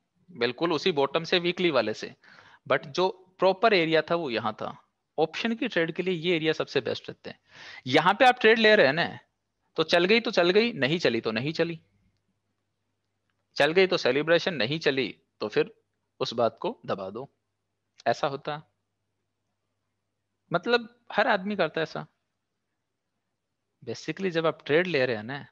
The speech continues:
ऑप्शन में, तो वो सबसे बेस्ट से बेस्ट लेवल होना चाहिए, जहां पे कोई मन में डाउट नहीं होना चाहिए। तब तक कोई मिस हो रही है तो होने दें,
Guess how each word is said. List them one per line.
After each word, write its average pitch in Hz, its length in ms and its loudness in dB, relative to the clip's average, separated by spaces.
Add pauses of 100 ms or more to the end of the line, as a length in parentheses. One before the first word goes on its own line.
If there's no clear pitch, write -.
ऑप्शन 123 340 -8
में, 95 200 -14 (280)
तो 139 60 -6
वो 143 140 -6
सबसे 151 360 -4
बेस्ट 123 280 0
से 165 120 -4
बेस्ट 127 280 -2
लेवल 113 280 -6
होना 101 200 -16
चाहिए, - 240 -20 (800)
जहां 127 280 -2
पे 170 100 -4
कोई 165 140 -2
मन 135 140 -2
में 147 160 -2
डाउट 117 260 -2
नहीं 135 120 -10
होना 131 180 -10
चाहिए। - 240 -16 (560)
तब 143 200 0
तक 208 120 2
कोई 202 120 2
मिस 196 220 -2
हो 156 80 4
रही 175 120 -2
है 196 80 -4
तो 202 100 -2
होने 151 280 -4
दें, 143 160 -6